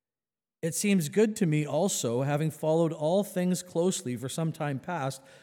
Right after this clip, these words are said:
to write an orderly account to you, most excellent," what's his name? "Theophilus, the same guy." Verse four,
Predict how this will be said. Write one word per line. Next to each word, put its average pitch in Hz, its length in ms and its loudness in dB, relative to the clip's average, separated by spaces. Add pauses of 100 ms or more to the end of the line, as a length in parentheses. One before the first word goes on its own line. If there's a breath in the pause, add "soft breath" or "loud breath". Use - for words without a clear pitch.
(140)
to 175 100 -2
write 185 240 4
an 156 140 2 (120)
orderly 208 600 2
account 151 600 -2 (200)
to 220 260 2
you, 143 480 0 (320 loud breath)
most 185 340 4
excellent," 170 680 -2 (160)
what's 123 160 -8
his 143 120 -10
name? 185 280 -2 (1200)
"Theophilus, 269 640 -2
the 139 80 -10
same 214 260 0
guy." 190 480 -4 (1400)
Verse 185 200 0
four, 156 480 -2